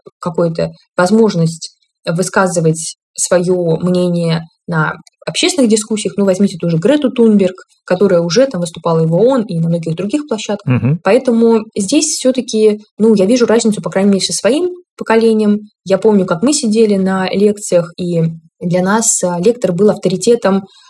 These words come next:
Speaker 1: высшего уровня, потому что, когда я училась в школе, у нас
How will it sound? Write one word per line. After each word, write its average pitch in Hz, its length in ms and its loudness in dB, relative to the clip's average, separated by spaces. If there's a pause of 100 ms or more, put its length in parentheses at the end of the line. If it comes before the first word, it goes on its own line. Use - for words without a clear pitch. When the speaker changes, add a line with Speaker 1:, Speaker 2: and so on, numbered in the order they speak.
(140)
Speaker 1:
высшего 202 420 2
уровня, 277 340 0 (140)
потому 202 320 0
что, 185 440 -2 (240)
когда 185 220 0
я 185 160 2
училась 170 320 -4
в - 40 -4
школе, 165 340 -2
у 170 100 -6
нас 175 440 -6